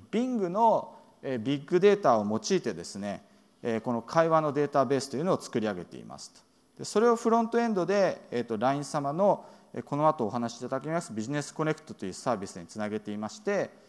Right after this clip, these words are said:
さらに様々な能力を追加して、えー、それを分析して、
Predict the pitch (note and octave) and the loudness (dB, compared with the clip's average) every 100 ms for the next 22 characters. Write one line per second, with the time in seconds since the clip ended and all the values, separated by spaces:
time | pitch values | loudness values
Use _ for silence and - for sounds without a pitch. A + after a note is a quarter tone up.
0 | _ _ - G#3 E3 B2+ C#3+ D3+ C#3+ A#2+ | _ _ 2 4 4 0 2 2 2 0
1 | G#2 G2+ A2 G2 G2 D#3 F#3 E3+ - A#2+ | -2 -2 -2 -2 -6 0 2 2 0 -4
2 | A#2 G#2 - C#3+ B2+ - - - - _ | -2 -4 0 0 0 -2 -14 -20 -20 _
3 | - A#2 A#2 - C#3+ F3 G3 G#2+ C3 C#3+ | -6 -2 -2 0 2 4 2 2 -2 -2
4 | D3+ - B2+ - G3 F3+ - - | -4 -4 -6 -4 0 0 -2 -8